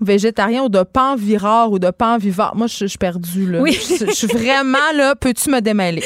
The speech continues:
Speaker 2: En fait, végétalien, c'est quelqu'un qui se nourrit de végétaux. Donc
Speaker 1: Ça, c'est
Speaker 2: c'est
Speaker 1: bon. Ren-, jusque-là,
Speaker 2: Ouais.
Speaker 1: je suis.
Speaker 2: Végétarien, c'est quelqu'un qui ne mange pas de chair animale, donc pas
Speaker 1: Mais,
Speaker 2: de
Speaker 1: mais
Speaker 2: viande.
Speaker 1: pesco ?
Speaker 2: Pesco végétarien, c'est des gens qui mangent du poisson aussi et peut-être des fruits de mer
Speaker 1: Donc, des
Speaker 2: aussi.
Speaker 1: traîtres.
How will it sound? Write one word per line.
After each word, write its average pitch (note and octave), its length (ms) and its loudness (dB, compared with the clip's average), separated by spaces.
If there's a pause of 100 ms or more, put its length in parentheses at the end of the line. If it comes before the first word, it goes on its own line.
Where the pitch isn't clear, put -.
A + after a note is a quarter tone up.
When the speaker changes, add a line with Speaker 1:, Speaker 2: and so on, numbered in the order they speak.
(220)
Speaker 2:
En B3 200 0
fait, D4+ 180 -2 (160)
végétalien, C4 800 -2
c'est C#4 80 -12
quelqu'un A#3+ 240 -2
qui B3 80 -8
se A#3+ 80 -2
nourrit G#3+ 240 -2
de A3+ 80 2
végétaux. G#3+ 680 -2
Donc A#3+ 120 -2
Speaker 1:
Ça, D4+ 60 -4
c'est C#4 120 -2
Speaker 2:
c'est A3 60 -2
Speaker 1:
bon. G#3+ 160 -4
Ren-, B3 300 0
jusque-là, C#4 480 2
Speaker 2:
Ouais. D4+ 60 0
Speaker 1:
je A3+ 160 0
suis. - 220 -6
Speaker 2:
Végétarien, C4 720 -2
c'est D#4+ 80 -10
quelqu'un B3 260 -2
qui B3+ 100 -4
ne A#3+ 100 2
mange G#3 300 -2
pas B3+ 140 0
de A3 120 0
chair A3 560 -2
animale, G3+ 400 -2
donc G#3 180 -2
pas G#3+ 120 2
Speaker 1:
Mais, A3 60 0
Speaker 2:
de G#3 120 2
Speaker 1:
mais G#3+ 120 2
Speaker 2:
viande. A#3 260 0
Speaker 1:
pesco ? C4 400 -4
Speaker 2:
Pesco D4 340 -2
végétarien, C4+ 480 -2
c'est D#4+ 80 -6
des B3 100 -2
gens A#3+ 140 -2
qui C4+ 120 -2
mangent A#3+ 180 0
du A3 100 -6
poisson A3+ 680 -2
aussi - 320 -8 (180)
et A#3 200 0
peut-être A#3 360 -2
des A#3 120 -4
fruits A3 240 -4
de G#3+ 60 0
mer G#3 160 0
Speaker 1:
Donc, A3 180 2
des F#3+ 60 0
Speaker 2:
aussi. F3 60 -2
Speaker 1:
traîtres. F3+ 500 -4